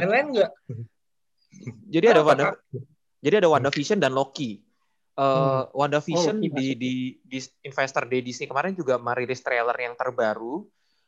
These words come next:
Speaker 2: Loki pun juga merilis trailer yang terbaru, yang which is kita akan bahas banyak ya soal Loki ya. Tapi
Speaker 1: Hmm.
Speaker 2: sebelum kita kedua trailer itu, kita ngomongin dulu The Falcon and the Winter Soldier. Karena akhirnya
Speaker 1: Iya.
Speaker 2: trailernya muncul gitu.
Speaker 1: Iya, dan
Speaker 2: Eh,
Speaker 1: keren.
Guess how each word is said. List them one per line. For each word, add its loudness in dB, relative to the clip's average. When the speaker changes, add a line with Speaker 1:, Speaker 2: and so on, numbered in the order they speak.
Speaker 2:
Loki -2
pun -2
juga 4
merilis -2
trailer 0
yang -2
terbaru, -4
yang -8
which -8
is -8
kita -4
akan -4
bahas 0
banyak -2
ya -6
soal -4
Loki -12
ya. -14
Tapi 2
Speaker 1:
Hmm. 0
Speaker 2:
sebelum 4
kita 0
kedua 4
trailer 2
itu, -4
kita -6
ngomongin -2
dulu 2
The 4
Falcon 4
and -4
the -2
Winter -4
Soldier. 0
Karena -2
akhirnya -2
Speaker 1:
Iya. -12
Speaker 2:
trailernya 0
muncul -2
gitu. -20
Speaker 1:
Iya, -6
dan -4
Speaker 2:
Eh, -2
Speaker 1:
keren. -10